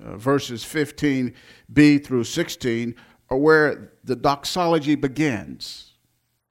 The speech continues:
First, however, the apostle gives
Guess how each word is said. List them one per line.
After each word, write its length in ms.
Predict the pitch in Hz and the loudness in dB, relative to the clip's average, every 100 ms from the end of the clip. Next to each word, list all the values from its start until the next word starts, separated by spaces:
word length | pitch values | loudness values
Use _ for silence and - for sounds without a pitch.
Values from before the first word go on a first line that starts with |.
| _ _ _ _ _ _ _ _ _ | _ _ _ _ _ _ _ _ _
First, 720 | - - 143 151 - - - | -12 -2 2 2 -2 -12 -6
however, 520 | 110 113 123 143 147 - - | -2 0 0 0 -4 -8 -18
the 160 | 127 143 | 0 2
apostle 760 | 127 - 185 - 104 107 - _ _ _ _ _ - 123 | 2 0 0 0 -2 -2 -6 _ _ _ _ _ -20 -2
gives 560 | 139 147 131 127 - | 4 6 4 -6 -12